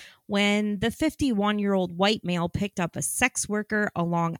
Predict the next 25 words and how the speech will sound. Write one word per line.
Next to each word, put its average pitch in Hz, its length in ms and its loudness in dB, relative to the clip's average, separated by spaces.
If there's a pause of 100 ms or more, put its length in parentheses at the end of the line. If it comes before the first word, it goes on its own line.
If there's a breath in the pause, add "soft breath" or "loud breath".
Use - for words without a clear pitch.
(100)
I 294 260 2
seventy-five 226 840 0
in 170 140 -2
Florida 175 580 2 (540 loud breath)
to 294 160 4
have 247 340 4
a 254 160 -2
little 196 400 -2
sexual 160 680 -4
pleasure. - 560 -8 (1400 soft breath)
A 226 140 8
Volusia 226 600 4
County 233 460 0
officer 180 560 0
found 208 380 -2
his 254 200 -2
body 170 440 -2
a 165 80 -2
few 208 240 -4
miles 214 420 2
away 170 300 0
from 165 180 -6
his 151 240 -4
empty 175 400 -6
car. - 480 -6